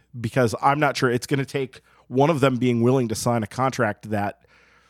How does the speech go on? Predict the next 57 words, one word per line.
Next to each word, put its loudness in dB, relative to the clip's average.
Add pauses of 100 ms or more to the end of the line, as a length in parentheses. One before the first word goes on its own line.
(540)
frankly, 2
is 0
less -4
than 0
what 0
they -2
could -6
probably 0
get 0
on -2
the 2
open 0
market, -6 (400)
I 4
think, -2
for 2
it -2
to -2
make -2
sense -4
for -2
the 0
Brewers -2 (340)
if 2
they're 2
gonna 2
keep -2
their -2
payroll 2
level -2 (600)
in 2
the 0
same 0
ballpark, -4
if -6
they're 4
not 2
gonna 0
all 4
of 2
a -4
sudden -2
jump -2
to -2
one -2
sixty, -4
one -4
seventy, -6 (240)
you -4
know, -8
start -4
pushing -2
up -6
towards -4
the -10
luxury -8
tax. -16